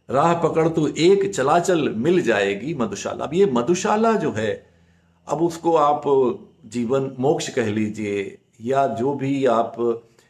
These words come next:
यानी अलग अलग रास्ते, मतलब अलग अलग धर्म हैं, अलग अलग पंथ हैं, और जिसका जहाँ मन लग जाए, एक किसी पर भी रहिए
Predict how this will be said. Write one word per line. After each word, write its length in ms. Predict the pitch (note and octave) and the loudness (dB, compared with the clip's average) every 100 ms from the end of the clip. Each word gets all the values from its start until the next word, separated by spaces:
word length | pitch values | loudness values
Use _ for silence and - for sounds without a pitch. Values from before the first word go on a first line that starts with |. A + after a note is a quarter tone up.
| _ - | _ -8
यानी 320 | G#2 G#2+ A#2 | -4 0 0
अलग 320 | B2+ B2 C#3+ | 0 0 2
अलग 220 | C#3+ D3 C3+ | 2 2 2
रास्ते, 420 | C3+ C3 - D#3 | 2 0 -2 -2
मतलब 480 | D3 D3 D3 - - | -2 -2 -2 -4 -8
अलग 220 | G#2 A2+ | -2 0
अलग 260 | A#2 A2+ G2 | 2 0 -2
धर्म 320 | B2+ C3+ A#2 | -2 0 0
हैं, 440 | A2+ A2+ G#2+ - _ A2+ | 0 -2 -4 -10 _ -2
अलग 200 | A#2+ A#2 | 0 2
अलग 200 | A2+ A#2 | 2 -2
पंथ 340 | - C#3 C#3 A#2+ | -2 -2 -2 -4
हैं, 540 | A2 A2 G#2+ - _ _ _ - | -4 -2 -4 -8 _ _ _ -4
और 180 | D3+ D3+ | -2 0
जिसका 380 | D#3+ E3+ G3+ A3 | 0 0 -2 0
जहाँ 280 | F#3 E3 | 2 2
मन 140 | F#3 E3 | 2 2
लग 240 | F3 F3 | 2 0
जाए, 200 | G3 G3+ | -2 -4
एक 320 | C#3+ F3 F3+ | 2 0 0
किसी 260 | - D3+ F3 | -8 -4 -4
पर 260 | E3+ E3+ F3 | 0 0 2
भी 180 | E3+ | 2
रहिए 560 | E3 B2+ B2 E3 G#3 | 2 0 0 -2 -4